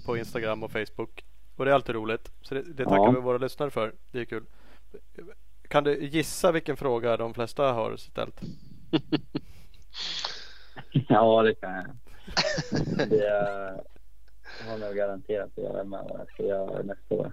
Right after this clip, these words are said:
Speaker 1: <laughs> Det, det, det är korrekt. Det, det,
Speaker 2: Ja.
Speaker 1: jag, jag såg på någon Facebook-grupp också, det b-, började analyseras om det där och, eh, absolut, överlägset flest har, har frågat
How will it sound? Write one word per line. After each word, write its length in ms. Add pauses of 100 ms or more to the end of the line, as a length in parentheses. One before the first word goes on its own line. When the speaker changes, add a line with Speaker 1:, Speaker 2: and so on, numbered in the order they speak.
Speaker 1:
<laughs> 60 (1080)
Det, 220
det, 160
det 120
är 60
korrekt. 400 (760)
Det, 500 (140)
det, 80
Speaker 2:
Ja. 260
Speaker 1:
jag, 120 (180)
jag 160
såg 200
på 80
någon 140
Facebook-grupp 1400
också, 300
det 280
b-, 260
började 480
analyseras 720
om 140
det 80
där 340
och, 460
eh, 100 (640)
absolut, 600
överlägset 460
flest 260
har, 140
har 220
frågat 480